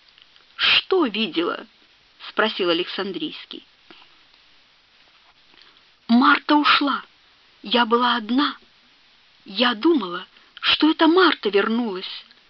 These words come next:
а это она лежит, вернее, сидит на полу». Рассказывая,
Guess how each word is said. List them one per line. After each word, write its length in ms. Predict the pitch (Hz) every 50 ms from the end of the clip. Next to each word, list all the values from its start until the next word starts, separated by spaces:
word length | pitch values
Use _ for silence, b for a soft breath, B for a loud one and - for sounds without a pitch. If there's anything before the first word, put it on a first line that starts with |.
| _ _ - - _ _ _ -
а 120 | - 247
это 440 | 247 254 262 262 - 269 262 262 - - _ _ _ _ _ _ _ _ _
она 380 | - 269 262 262 262 262 254 220
лежит, 380 | 190 208 196 - 214 190 185 _ - - _ _ _ _ _ _ _ _ _ _ _ _ _ -
вернее, 760 | 196 190 220 226 233 233 226 233 262 254 247 247 240 233 233 - - _ _ _ _ _ _ _ _ _ _ _ _ - - - -
сидит 440 | 277 262 262 302 320 294 277 - -
на 100 | 196 190
полу». 380 | - - 220 226 226 226 214 - _ _ _ _ _ _ _ _ _ _ _ _ _ _ _ _ _ _ _ _ _ _ _ _ _ _ _ _ _ _ _ _ _ _ _ _ _ _ _ _ _ _ -
Рассказывая, 920 | - 208 214 - - - - 277 285 254 226 196 185 170 180 - -